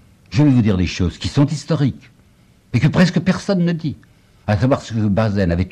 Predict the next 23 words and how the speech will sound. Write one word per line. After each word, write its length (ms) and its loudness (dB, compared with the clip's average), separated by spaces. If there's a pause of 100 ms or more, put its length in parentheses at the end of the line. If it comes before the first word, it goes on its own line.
osé 520 2
proposer 680 -4
aux 80 -8
forces 320 -8
allemandes 680 -2 (260)
le 140 -2
dix 460 -2
octobre 500 -2
dix-huit 320 -4
cent 180 -2
soixante-dix. 800 -6 (320)
Il 80 -4
finira 320 0
par 160 -6
se 80 -6
rendre 280 -2
le 60 -2
vingt-huit 400 -2
octobre. 380 -8 (320)
Mais 100 2
le 120 0
dix 300 -2
octobre, 520 -4